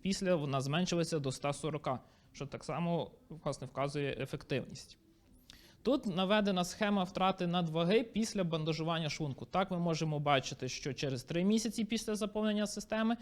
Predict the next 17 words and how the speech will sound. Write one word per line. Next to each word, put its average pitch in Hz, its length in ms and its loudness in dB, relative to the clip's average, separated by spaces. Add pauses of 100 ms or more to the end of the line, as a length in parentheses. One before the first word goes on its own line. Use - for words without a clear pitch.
(340)
пацієнт 190 400 2
втрачає 180 480 0
близько 170 400 -2
двадцяти 147 520 2
відсотків 147 520 0
надваги 185 460 0
тіла, 220 440 2
а 160 100 0
через 165 300 0
три 151 180 -4
роки 202 340 2
до 160 380 2
шістдесяти 151 580 -2
п'яти 151 320 -2
відсотків 135 580 -4
надваги 135 460 -2
тіла. 208 380 0